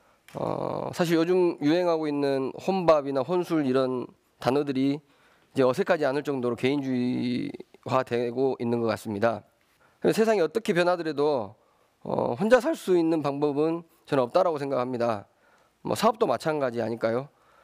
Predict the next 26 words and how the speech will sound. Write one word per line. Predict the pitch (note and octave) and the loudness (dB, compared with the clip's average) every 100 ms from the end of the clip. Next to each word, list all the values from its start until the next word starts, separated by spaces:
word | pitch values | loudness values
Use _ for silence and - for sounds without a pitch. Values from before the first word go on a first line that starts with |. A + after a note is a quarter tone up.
| _ _ _ | _ _ _
그래서 | D#3+ D3 | -2 2
저는 | F3+ | 4
오늘 | E3+ E3+ D#3+ | 4 0 0
협업에 | A3+ B3+ B3 A3+ | 2 2 2 2
대해서 | F#3+ E3+ D#3 | 0 0 0
이야기를 | C#3+ D3 C#3+ C3+ | 2 2 2 -2
해보고 | D3 C#3 | -2 -2
싶습니다. | B2 - B2 A#2 B2 A#2+ F#2+ - _ _ _ _ _ _ _ | -2 -4 0 4 4 2 -4 -16 _ _ _ _ _ _ _
저희, | - F3 F3 F3 E3 D#3 D3+ - - | 2 4 4 2 2 2 2 -2 -2
어, | - B2 | 0 0
협동조합도 | D3+ - G#3+ E3+ C#3 - D#3 E3+ F3 - _ _ _ _ - - | 0 2 2 2 -2 0 0 0 -2 -10 _ _ _ _ -10 -2
협업의 | F#3 G#3 F3 | 2 2 0
다른 | F#3 C#3+ D3 | -2 -2 -2
형태의 | D#3+ - E3 D3+ C#3+ - _ _ _ - D#3+ E3 - | -4 0 2 2 -2 -6 _ _ _ 0 0 0 -4
하나라고 | - E3 F3+ D3+ | -2 2 2 2
저는 | B2 A#2 | -2 -4
생각을 | D#3 D3 C3+ | 0 0 0
하는데요. | C3+ B2 C#3 B2+ - _ _ _ - _ - | -2 0 0 0 -4 _ _ _ -20 _ -4
어, | A#2 | 0
저희 | D3 | 2
완도 | C#3 E3+ | 2 0
매생 | D#3+ F3 | 0 0
협동조합의 | F3+ A3+ G3 F3+ D#3+ D#3 D3+ C#3+ | -2 0 2 4 2 2 0 0
이야기를 | C#3 C#3+ C#3 B2+ | 0 2 0 -4
통해서, | E3 E3 B2 A#2+ A#2+ A2+ _ _ _ _ _ | 0 0 2 2 0 -4 _ _ _ _ _
어, | - G#3 G#2+ A2 G3+ F#2 A2+ | -4 -2 -2 -2 -4 -6 -10